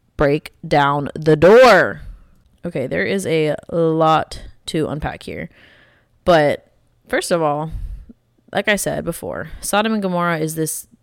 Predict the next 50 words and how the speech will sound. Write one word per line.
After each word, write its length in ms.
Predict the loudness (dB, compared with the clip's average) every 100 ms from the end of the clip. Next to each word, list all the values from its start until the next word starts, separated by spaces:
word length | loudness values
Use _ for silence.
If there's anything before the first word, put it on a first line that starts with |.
| -10
terrible, 720 | -4 0 0 0 0 -2 -6 _ _ _
sinful, 800 | -4 0 0 -2 -2 0 -2 -6 _ _ _ _
wretched 360 | -4 -2 -4 -2
place. 540 | -2 -2 -4 -8 -10 -16 -10
And 160 | -6
that's 140 | -2 -2
exactly 360 | 0 -2 0
why 120 | -2 -2
God 260 | -2 -2
was 140 | -4 -4
like, 160 | -6
"Okay, 200 | -8 -8
you 120 | -4
know 80 | -2
what? 120 | 0
We're 100 | -2
just 120 | -4 -4
gonna 80 |
destroy 220 | -6 -6 -4
you 160 | -4
because 500 | -6 -4 -6 -6 -14 _ _ _
too 120 | -2
much 140 | -2 -2
is 60 |
going 180 | -2 -2
on 160 | -2 -4
here 340 | -6 -6 -8
and 380 | -6 -6 -6 -6
I 140 | -6
just 280 | -4 -6 -6
don't 140 | -6 -6
like 180 | -8
it." 160 | -10 -14 -16 -20 -20 -20 -20 -20 _
Which 160 | -6 -4
I, 180 | -4 -4
I 120 | -6
agree 320 | -6 -4 -4 -4
with 80 |
him. 160 | -4 -10 -16 -20 -20 -20 _ _ _ _
But 500 | 6 6 4 _ _ _ _
Lot 300 | -4 4 4
is 80 | 6
arguing, 340 | 2 2 2 4
"No, 180 | 4
don't 200 | 4 2
do 100 | 2
this 160 | 0 2
evil, 260 | 2 4 4
my 140 | 2
brothers. 680 | 2 2 0 -2 -4 -6